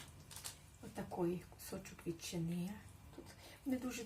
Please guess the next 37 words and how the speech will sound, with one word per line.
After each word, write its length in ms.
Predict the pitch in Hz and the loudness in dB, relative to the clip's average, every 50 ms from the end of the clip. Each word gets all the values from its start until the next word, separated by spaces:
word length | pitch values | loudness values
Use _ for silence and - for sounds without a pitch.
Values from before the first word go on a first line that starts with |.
| - - | 0 0
ріжуть 420 | - - 240 220 196 208 - - | 0 2 2 2 0 0 0 2
на 60 | 208 | 2
тонесенько, 680 | 175 - 185 190 190 185 170 - - - 180 - - 175 | 2 2 0 2 4 4 4 2 2 0 0 0 2 2
видите? 340 | 190 196 214 226 226 - - 196 | 4 6 6 6 4 2 -2 -4
Вони 120 | 185 185 | -2 0
так 280 | - - - - - - | 0 -2 0 0 0 2
ріжуть, 380 | 220 214 240 240 247 233 - 220 | 2 2 2 2 0 2 6 8
як 140 | 220 214 - | 8 8 8
папірки. 540 | 220 196 - - 202 175 151 139 - - - - - - - - - - - - - | 8 6 6 10 10 10 10 10 8 2 -4 -4 -8 -12 -14 -14 -12 -12 -12 -8 -6
От 120 | - - - | -6 0 4
тонесенько 640 | 226 226 208 185 170 147 - - 208 - - - - - - | 6 6 8 8 6 6 4 0 -4 -4 -6 -6 -6 -6 -6
так. 80 | 175 - - - - - - - - - - - - | -8 -8 -8 -12 -14 -14 -14 -14 -12 -12 -12 -8 -4
Та 80 | - 330 | 0 0
й 60 | 349 | 0
в 100 | 370 381 | 2 4
нас 200 | 415 415 381 339 | 6 6 6 6
так 260 | - - 294 294 - | 8 8 8 8 8
ріжуть, 360 | 226 190 170 151 143 156 147 - | 8 8 8 8 8 6 2 2
ну, 260 | 175 170 165 160 156 - | 2 4 4 4 6 8
бо 400 | 170 170 170 165 165 165 160 - - - - - - | 10 10 10 10 8 6 4 2 0 -2 -4 -4 2
що, 200 | - 175 160 147 - | 4 4 4 6 8
певне, 300 | - 175 185 190 196 202 | 10 10 10 10 8 4
що 180 | - - 220 226 | 6 8 10 10
ріжуть 340 | 262 285 285 269 - 170 - - | 12 10 10 8 6 0 -2 2
у 40 | 165 | 4
нас 120 | 151 147 143 - | 4 4 6 6
в 40 | 156 | 10
магазинах, 460 | 151 143 151 151 143 147 139 139 139 139 175 | 12 12 12 12 10 10 8 8 8 6 6
а 40 | |
це 120 | 185 - 262 | 4 4 4
просто 360 | - - 294 285 - - 240 | 4 4 4 4 4 4 4
в 80 | 220 226 | 4 4
магазині 480 | 214 208 208 190 - 170 156 147 147 - | 4 4 4 4 4 6 6 6 4 4
так 100 | - 143 - - | 2 0 2 2
ріжуть. 360 | 147 147 - 175 - - 151 | 2 2 2 -2 -2 0 2
Ні. 120 | 147 147 - - - - - - - - - - - - - - - - - - - - - 247 214 185 - - - - - - - - - - - - - - - - - - - - - - - - - - - - - - - - - - - - - | 4 4 4 2 -2 -6 -6 -6 -6 -4 -4 -2 -2 -2 -4 -4 -4 2 6 8 8 10 10 8 6 6 4 0 -4 -4 -6 -8 -8 -8 -8 -10 -10 -10 -8 -8 -8 -8 -10 -12 -12 -8 -6 -6 -6 -6 -8 -12 -12 -12 -12 -10 -10 -12 -12 -12 -12 -10 -4
Ні, 160 | 214 185 147 | 0 0 0